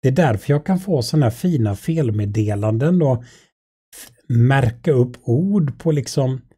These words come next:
såna här sätt. Sånt syns ju bara om man har skrivit något fel. Så under tiden jag håller på och skriver här så liksom halvkompilerar den min programvara i bakgrunden hela tiden och liksom ger mig hinten att jag har skrivit fel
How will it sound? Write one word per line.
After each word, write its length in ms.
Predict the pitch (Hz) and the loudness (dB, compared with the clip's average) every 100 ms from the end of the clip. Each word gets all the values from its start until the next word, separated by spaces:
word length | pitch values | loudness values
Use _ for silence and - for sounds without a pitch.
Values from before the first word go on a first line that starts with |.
| - | -6
såna 220 | - 131 | -2 0
här 240 | 123 117 101 | 0 0 -2
sätt. 400 | - 104 - - | -2 -6 -8 -14
Sånt 360 | - - 165 185 | -6 -2 -2 -2
syns 440 | - 135 123 - | -2 0 -2 -2
ju 60 | 202 | 0
bara 280 | 202 165 | 2 2
om 80 | 110 | 2
man 120 | 110 | 2
har 60 | 113 | 0
skrivit 440 | - 135 104 101 | -2 -2 -2 -4
något 160 | 113 107 | -6 -6
fel. 480 | - 123 190 175 - - _ - | -6 -4 -2 -2 -4 -14 _ -14
Så 320 | - 135 139 | -2 0 0
under 220 | - 151 156 | 2 2 2
tiden 520 | 156 214 131 120 214 | -2 0 2 2 2
jag 100 | 214 | 2
håller 260 | 170 139 | 0 0
på 220 | 135 - 117 | -4 -4 -4
och 100 | 107 | -4
skriver 560 | - 160 127 101 131 | -6 -4 -2 -2 -2
här 340 | 190 131 95 - - _ | 0 0 -2 -8 -20 _
så 220 | - 123 | -4 0
liksom 340 | 117 117 139 | 0 0 -4
halvkompilerar 1300 | 123 - 196 117 107 - 110 104 - 107 104 107 208 | -6 -4 -4 -2 -4 -2 -2 -2 -4 -4 -2 -2 -2
den 240 | 208 127 | 0 -2
min 220 | 131 117 104 | 0 -2 -2
programvara 640 | 120 135 113 101 101 104 | -2 0 -2 -2 -4 -2
i 80 | 107 | -2
bakgrunden 720 | 127 127 - - 101 101 107 | -2 -4 -4 -4 -2 -2 -4
hela 300 | 131 170 110 | -2 -2 -2
tiden 640 | 110 175 104 101 131 180 - - _ - | -2 -2 -2 0 0 0 -4 -20 _ -4
och 60 | |
liksom 480 | 127 117 - 123 117 - _ _ _ _ | -4 -2 -2 0 -2 -6 _ _ _ _
ger 400 | 117 120 147 190 | -2 -2 0 2
mig 240 | 185 175 156 139 - | 4 2 0 -4 -2
hinten 720 | 180 123 104 98 - 185 214 | 2 2 0 -4 0 2 2
att 240 | 185 156 | 0 -2
jag 60 | 123 | -2
har 120 | 123 | -2
skrivit 480 | 123 - 131 107 104 | -2 -2 0 0 -4
fel 460 | - 135 107 110 | -4 -2 0 0